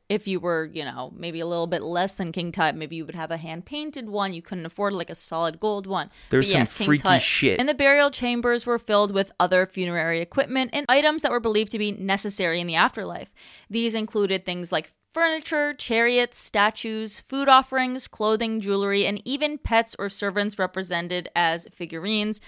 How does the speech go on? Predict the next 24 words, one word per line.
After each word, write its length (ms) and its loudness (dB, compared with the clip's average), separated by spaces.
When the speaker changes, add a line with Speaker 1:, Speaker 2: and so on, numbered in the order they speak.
Speaker 1:
And 380 2
not 220 2
King 200 -4
Tut, 320 4
but 80 -2
I've 140 -2
heard 300 -4
that 180 -4
others 400 -2
were, 320 -6
like, 300 -6
buried 320 -8
with 220 -10
their 260 -8
animals. 480 -10
Speaker 2:
So 240 2
they 100 4
would, 200 6
uh, 180 6
have 240 4
animals 640 2
that 140 0
were 120 -4
mummified 720 -2